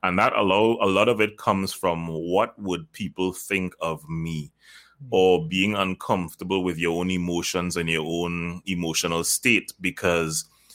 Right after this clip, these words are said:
Speaker 1: if you can't, you are, you want to raise your hand in that meeting or volunteer to make the presentation. "What would my colleagues think? Do I have enough technical knowledge on this?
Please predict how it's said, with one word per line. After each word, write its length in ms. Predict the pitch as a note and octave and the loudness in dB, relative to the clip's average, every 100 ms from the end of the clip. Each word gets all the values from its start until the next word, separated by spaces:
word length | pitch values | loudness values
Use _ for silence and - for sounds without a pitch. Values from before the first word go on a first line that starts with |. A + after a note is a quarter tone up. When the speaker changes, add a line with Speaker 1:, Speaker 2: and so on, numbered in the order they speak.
| - _ _ | -20 _ _
Speaker 1:
if 320 | - A#2 A#2 G2 | 0 0 0 -2
you 360 | G2+ G2 F#2+ - | 2 2 0 -8
can't, 600 | - A#2+ G#2+ G2+ G2 - | -2 2 4 4 0 0
you 180 | F#2+ F2+ | 2 4
are, 100 | E2+ F#2+ | 2 -2
you 160 | F#2 | -2
want 320 | F2+ F#2+ A2 | 2 2 2
to 200 | A2 F#2+ F2+ | 2 2 2
raise 360 | F2 F#2+ G2 | 2 2 2
your 120 | G2 | 0
hand 340 | F2+ F#2 F2+ E2+ | 2 0 0 -2
in 140 | E2 | -2
that 200 | D#2+ E2 | -2 -2
meeting 600 | E2 E2 - E2 D#2 D#2+ - _ - _ _ | -6 -10 -4 -4 -2 -6 -10 _ -20 _ _
or 140 | E2+ E2 | -4 -2
volunteer 580 | E2+ E2 E2 E2+ G#2 F2+ | 0 2 2 0 0 0
to 120 | F#2+ | 0
make 140 | E2+ E2+ | -2 -4
the 60 | |
presentation. 580 | - E2+ D2+ E2 D2 E2 | -2 -2 -2 -12 -10 -2
"What 180 | G2 A#2+ | -2 0
would 120 | B2 | -4
my 560 | A#2 G#2+ F#2+ F2+ F2+ F2 _ | 0 0 2 2 0 -4 _
colleagues 600 | - F2+ E2+ F2 D#2+ - | -2 0 2 0 0 -6
think? 340 | - D2+ - - _ _ _ _ - | -4 -10 -12 -20 _ _ _ _ -2
Do 120 | F#2+ | 2
I 80 | A2 | 2
have 220 | A#2+ A2+ | 2 2
enough 380 | G#2+ G2+ F#2 - | 2 2 -2 -4
technical 480 | - - E2 F#2 F2+ | -6 -6 -6 -2 0
knowledge 540 | F#2 F2+ D#2+ D#2+ D#2+ | 0 0 0 -2 -4
on 260 | D2+ C#2 C#2 | -8 -10 -10
this? 380 | C#2 C#2+ - | -12 -8 -8